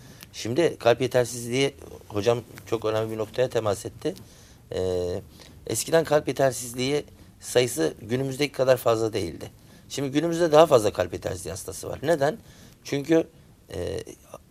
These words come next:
eskiden kalp krizi geçirdiği zaman insanlar ölüyordu.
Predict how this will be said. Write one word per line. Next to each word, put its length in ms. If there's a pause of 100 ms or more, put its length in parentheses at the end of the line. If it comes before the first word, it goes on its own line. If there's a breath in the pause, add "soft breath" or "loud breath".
(140)
eskiden 340
kalp 420
krizi 240
geçirdiği 340
zaman 200
insanlar 400
ölüyordu. 500